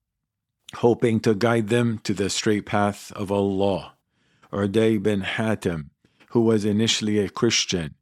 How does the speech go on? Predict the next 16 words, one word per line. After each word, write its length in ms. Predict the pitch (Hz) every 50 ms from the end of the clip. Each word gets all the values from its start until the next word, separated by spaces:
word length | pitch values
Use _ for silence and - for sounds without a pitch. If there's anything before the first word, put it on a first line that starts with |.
| _ _ _ _ _ _ _
entered 400 | - 120 120 113 - 113 104 95
upon 400 | 104 95 - - 104 110 104 101
the 100 | 101 95
Prophet 460 | - - 110 110 107 - - 98 73
Muhammad 560 | 101 98 90 - - 120 110 107 101 101 95
sallallahu 840 | - - - 110 107 104 101 101 101 98 95 98 101 101 101 98 98
alaihi 580 | 101 98 92 92 92 95 98 101 98 104 101
wasallam 760 | 98 95 95 90 - - 113 110 107 98 92 85 78 73 69 - _ _ _ _ _ _ - -
and 220 | - 110 104 101
heard 260 | 92 101 107 110 104 95
him 200 | 104 101 98 98
reciting 580 | 98 95 - - 107 104 104 98 104 101 98
the 100 | 90 98
verse 360 | 90 95 104 104 101 - -
of 100 | 104 87
Allah, 640 | 101 101 98 98 98 98 95 101 104 104 95 87 -